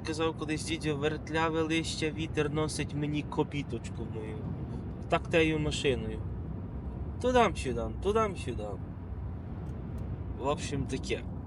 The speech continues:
Добренько, панство, якщо що, далі включуся. Ще от, е, що хочу сказати, їду я от за цими фурами, там спереду. Вже з двох машин на мене сніг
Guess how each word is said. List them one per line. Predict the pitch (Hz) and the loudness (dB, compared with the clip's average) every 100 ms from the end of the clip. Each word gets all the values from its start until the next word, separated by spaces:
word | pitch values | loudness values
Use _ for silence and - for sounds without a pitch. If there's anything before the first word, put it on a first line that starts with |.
| - | 0
Добренько, | 151 156 160 156 151 165 | 4 6 6 2 2 0
панство, | 156 160 165 170 - 160 | 4 4 4 0 -2 2
якщо | 131 - - | 2 0 -4
що, | - 160 | 2 2
далі | 151 135 147 147 | 6 4 4 -2
включуся. | - 120 110 - 127 123 - - - - | -2 -2 -2 -4 -2 -4 -4 -6 -4 -4
Ще | - 117 127 | 2 6 8
от, | 131 127 - - - - | 8 6 4 -2 -2 2
е, | 120 117 113 110 | 6 8 8 6
що | - | 2
хочу | 113 123 127 | 2 4 4
сказати, | - 120 127 123 - | 4 4 6 6 6
їду | 120 127 120 | 4 6 8
я | 120 120 120 - - - - - - - - - - - - - - - - - | 10 10 8 2 -2 -2 -2 -2 -2 -4 -4 -2 -2 -4 -4 -4 -4 -4 -4 -4
от | - 58 - - - - - - - - - - - - - 107 | -2 -2 -2 -4 -2 -2 -2 -4 -2 -2 -2 -2 -4 -2 -2 0
за | 113 123 | 0 0
цими | - 127 123 | 4 4 4
фурами, | 120 139 147 139 131 123 - - - | 2 6 8 8 6 2 0 -2 0
там | 113 117 | 2 2
спереду. | - - 123 120 117 113 - - - - - - - - - - | 4 6 8 8 6 0 -4 -4 -4 -2 -2 -4 -4 -4 -4 -2
Вже | - 147 | 6 6
з | - | 6
двох | 135 196 247 | 8 8 10
машин | 196 175 - 196 | 8 6 8 8
на | 190 | 10
мене | 175 170 165 | 10 10 8
сніг | 151 - 160 | 6 8 6